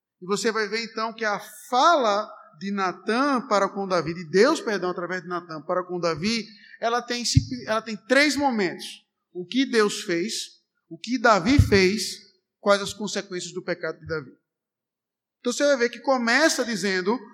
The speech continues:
"O que eu fiz por você, Davi. Olha o que eu, Deus, fiz por você." Então ele vai dizer basicamente duas coisas,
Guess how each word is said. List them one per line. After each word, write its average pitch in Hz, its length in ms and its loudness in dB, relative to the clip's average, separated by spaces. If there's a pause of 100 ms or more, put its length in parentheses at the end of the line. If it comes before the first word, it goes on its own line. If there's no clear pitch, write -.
(120)
"O 226 120 -2
que 277 180 -2
eu 320 280 4
fiz 294 400 -2
por 277 140 -12
você, 269 360 -2
Davi. 160 400 -4
Olha 254 200 2
o 294 80 0
que 302 100 -4
eu, 254 320 2
Deus, 196 380 0 (340)
fiz 226 200 -10
por 226 240 -4
você." 226 460 -6 (220)
Então 262 140 -4
ele 277 80 0
vai 277 160 6
dizer 262 440 2 (320)
basicamente 277 640 4 (160)
duas 302 280 0
coisas, 208 480 2